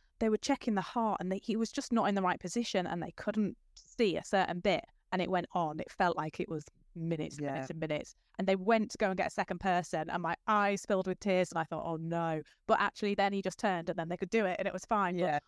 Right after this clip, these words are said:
Speaker 1: I imagine, y-, you know, we have to remember that, one, it can be scary, um, for patients a-, and their loved ones if they're with them. But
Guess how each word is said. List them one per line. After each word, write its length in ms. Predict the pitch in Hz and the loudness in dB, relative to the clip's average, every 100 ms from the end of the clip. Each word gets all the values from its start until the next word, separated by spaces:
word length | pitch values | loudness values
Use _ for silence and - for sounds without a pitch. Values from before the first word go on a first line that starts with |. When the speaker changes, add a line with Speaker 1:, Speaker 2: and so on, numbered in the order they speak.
| - | -2
Speaker 1:
I 100 | 214 | 0
imagine, 640 | 220 226 226 247 226 220 214 - | 4 2 2 0 2 2 -2 -4
y-, 120 | 190 185 | -10 -8
you 100 | 220 | -2
know, 180 | 233 185 | 2 2
we 140 | 190 220 | 0 0
have 180 | 233 | -2
to 100 | - | -2
remember 640 | 214 208 220 214 208 160 175 | -2 2 4 4 2 2 2
that, 260 | 185 170 - _ _ | 2 2 -4 _ _
one, 260 | 208 247 247 | 0 2 2
it 80 | |
can 100 | - | 2
be 80 | 202 | -2
scary, 840 | 202 - 220 208 175 156 156 190 240 | -2 -2 2 4 2 0 -2 -2 -2
um, 400 | - 190 180 170 | -2 0 0 -2
for 120 | - - | -4 -2
patients 680 | 165 - - 165 185 - | 0 -2 -4 -4 -4 -4
a-, 160 | 160 170 | -6 -4
and 180 | - 175 | -4 -4
their 100 | 160 | 0
loved 180 | 170 165 | -2 -2
ones 280 | 170 165 - | -2 -2 -4
if 80 | - | -6
they're 140 | 165 | -4
with 280 | 165 170 185 - | -2 -2 -2 -2
them. 240 | - 170 | -4 0
But 160 | 190 | 0